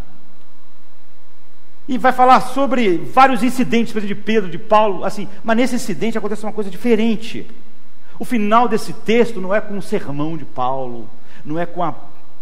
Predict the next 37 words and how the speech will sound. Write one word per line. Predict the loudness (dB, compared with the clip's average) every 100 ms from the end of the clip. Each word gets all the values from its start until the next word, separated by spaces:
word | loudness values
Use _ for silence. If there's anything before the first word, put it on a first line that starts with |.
| -2
pregação | 0 0 0 0 0 0 0
de |
Paulo, | -2 2 2 2 0
como | -2
acontece | 0 0 2 2 0
com | -2 -2
Paulo, | 0 2 2 0 -2
Pedro | 0 0 0 -2 -2 -2 -2 -2 -2
e | -2
os, | -2 -2
os | -2
apóstolos | 0 0 0 -2 -2 -2 -2 -2 -2
em, | -2 -2
em, | -2 -2 -2
na | -2 -2
maioria | 0 0
dos, | 0 0
dos | -2 -2 -2 -2
incidentes | -2 -2 0 0 0 -2 -2
em, | -2
em, | -2 -2 -2 -2 -2 -2 -2 -2 -2 -2 -2 -2 -2 -2
em | 0
Atos, | 2 2 0 -2 -2 -2 -2 -2 -2 -2 -2 -2 -2 -2 -2 -2 -2 -2 -2
na | -2
história | -2 -2 0 0
da, | 0 0 -2 -2 -2 -2 -2 -2 -2 -2 -2 0
da | 0
igreja. | 2 4 4 2 -2 -2 -2 -2 -2 0
Ela | 2 2
termina | 2 0 0
com | 0
um |
discurso | 0 -2 -2 -2
do | 0
escrivão | -2 0 0 2 2 2
da | 2
cidade. | 0 2 4 4 2